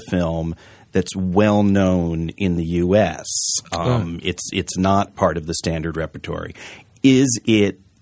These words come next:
Speaker 1: it, not unlike Brief Encounter. I mean, Brief Encounter is probably better known here, but what I learned when I was in England is that everybody's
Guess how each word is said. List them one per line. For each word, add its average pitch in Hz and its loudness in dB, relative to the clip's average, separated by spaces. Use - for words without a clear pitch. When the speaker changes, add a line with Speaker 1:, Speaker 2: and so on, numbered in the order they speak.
Speaker 1:
it, - -2
not 165 4
unlike 143 2
Brief 139 2
Encounter. 127 0
I 101 -4
mean, 98 -2
Brief 135 2
Encounter 127 2
is 90 -2
probably 92 2
better 117 2
known 85 -4
here, 82 -8
but 104 4
what 104 4
I 98 6
learned 113 2
when 101 2
I 92 2
was 90 0
in 98 2
England 107 2
is 85 -4
that 82 -4
everybody's 113 0